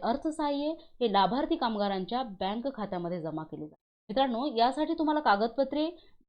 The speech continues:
नोंदीत बांधकाम कामगारांच्या मुलीच्या लग्नाकरता अर्थसहाय्य दिले जातं. मित्रांनो, सगळ्यात महत्त्वाचं, तुम्ही नोंदीत बांधकाम कामगार असणं गरजेचं आहे.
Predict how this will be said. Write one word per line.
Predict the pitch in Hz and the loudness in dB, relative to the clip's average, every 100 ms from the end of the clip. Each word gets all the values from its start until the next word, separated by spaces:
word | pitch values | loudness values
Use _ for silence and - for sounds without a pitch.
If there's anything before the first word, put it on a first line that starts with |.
| _ _ _ _ 233 | _ _ _ _ 0
नोंदीत | 240 262 339 302 | 2 4 2 4
बांधकाम | 254 254 262 247 | 2 2 0 0
कामगारांच्या | 226 214 214 214 208 269 | 0 2 2 0 -2 -2
मुलीच्या | 285 233 202 214 240 262 277 | -2 -4 -10 -4 -2 -2 -2
लग्नाकरता | 214 202 226 226 214 262 | 0 -2 -2 -4 -2 0
अर्थसहाय्य | 180 180 180 202 190 | 0 0 -4 -4 -2
दिले | 165 160 160 | -2 -4 -4
जातं. | 156 190 | -6 -8
मित्रांनो, | 165 185 214 285 - - _ 208 | -8 -6 -6 -6 -10 -20 _ -2
सगळ्यात | 226 294 | 0 2
महत्त्वाचं, | 285 285 302 320 | 0 0 0 2
तुम्ही | 311 294 | 2 2
नोंदीत | 233 202 220 247 330 370 | 2 0 2 2 4 4
बांधकाम | 285 262 285 269 262 | 2 2 0 -2 0
कामगार | 220 202 190 | 0 0 0
असणं | 185 233 254 | -2 -6 -4
गरजेचं | 185 175 175 160 131 | -2 0 -2 -8 -10
आहे. | 135 | -12